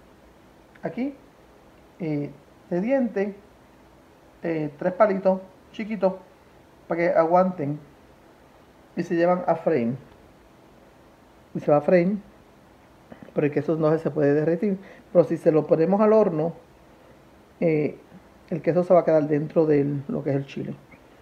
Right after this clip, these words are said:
Así que vamos a llevarlo mejor al horno y regresamos. Bueno, mis amores, por aquí yo tengo el hornito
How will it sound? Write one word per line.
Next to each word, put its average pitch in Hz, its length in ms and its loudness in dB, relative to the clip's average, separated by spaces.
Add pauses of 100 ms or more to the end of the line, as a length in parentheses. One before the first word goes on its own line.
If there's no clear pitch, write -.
(260)
Así 170 160 -6
que 180 80 2
vamos 165 260 0
a 185 40 2
llevarlo 170 280 0
mejor 165 380 -6
al 156 200 -6
horno 202 540 2 (220)
y 165 220 -2
regresamos. 170 1040 -2 (1600)
Bueno, 165 180 6
mis 151 140 0
amores, 160 300 0
por 170 120 -2
aquí 170 160 -2
yo 190 80 2
tengo 214 220 2
el 220 60 4
hornito 208 520 0